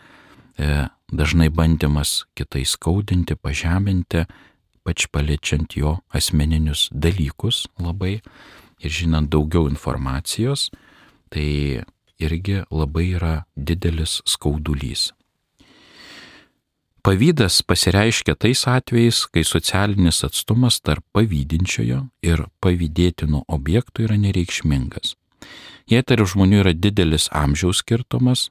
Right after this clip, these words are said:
ir labai stipriai skiriasi socialinė padėtis, tai pavydas kyla retai. Žmogus dažniausiai pavydi pažįstamam, nusipirkusiam namą ar automobilį, nei naftos magnatui, įsigijusiam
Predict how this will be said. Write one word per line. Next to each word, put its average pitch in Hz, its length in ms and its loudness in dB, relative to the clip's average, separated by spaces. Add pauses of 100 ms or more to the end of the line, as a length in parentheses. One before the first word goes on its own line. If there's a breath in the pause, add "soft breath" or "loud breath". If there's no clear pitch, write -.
ir 80 160 2
labai 82 320 2
stipriai 107 400 0
skiriasi 101 560 -2
socialinė 82 720 0
padėtis, - 560 -6 (560 loud breath)
tai 80 80 2
pavydas 92 640 0
kyla 87 380 -2 (100)
retai. 76 480 -2 (640 loud breath)
Žmogus 143 400 2
dažniausiai 107 640 2
pavydi 92 560 0
pažįstamam, 80 840 -2 (260)
nusipirkusiam 80 880 0
namą 117 320 0
ar 71 140 -2
automobilį, 80 720 -4 (340 loud breath)
nei 127 240 4
naftos 85 480 0
magnatui, 87 640 -2 (160)
įsigijusiam 117 840 -2